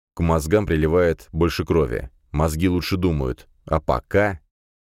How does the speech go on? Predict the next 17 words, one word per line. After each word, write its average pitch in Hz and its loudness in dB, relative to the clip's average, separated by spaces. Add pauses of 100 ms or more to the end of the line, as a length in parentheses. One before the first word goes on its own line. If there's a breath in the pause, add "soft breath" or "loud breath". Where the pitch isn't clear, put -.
(220)
Император 117 2
с - -8
легкой 120 2
улыбкой 110 0
кивал 98 2
и - 2
довольно 101 2
хлопал 113 2
несколько 107 -2
часов 104 0
подряд, 104 2
слушая 110 0
доклады 101 2
министров 104 0
и 107 2
важных 92 2
чиновников, 65 -2